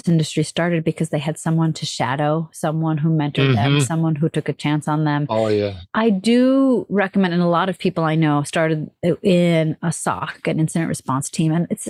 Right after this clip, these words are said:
Speaker 1: not a bad place, even that's, if that's not a place you want to actually evolve to. That's sort of the boiler room of security, right? That's where
Speaker 2: Yeah. <laughs>
Speaker 1: everything gets cleaned up.
Speaker 2: Right.
Speaker 1: And it is a good place to start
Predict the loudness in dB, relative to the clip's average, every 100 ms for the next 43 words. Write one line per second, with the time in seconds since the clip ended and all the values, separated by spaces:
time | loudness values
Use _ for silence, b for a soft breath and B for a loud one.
0 | -2 0 0 -2 -4 -4 -4 -4 -2 -2
1 | 0 2 2 0 -6 -4 -4 -2 -2 0
2 | -2 0 0 0 -2 -6 -4 -2 -2 -2
3 | -2 -2 -4 b b _ -4 -4 0 2
4 | 4 4 2 2 2 2 4 4 6 4
5 | 4 4 2 0 -4 0 2 4 2 0
6 | 0 0 0 0 2 0 2 2 2 0
7 | 0 0 -2 0 2 2 2 2 0 -6
8 | B B B B _ -2 0 0 0 0
9 | 0 0 -2 0 2 4 4 4 2 0
10 | 0 0 0 -4 -2 0 0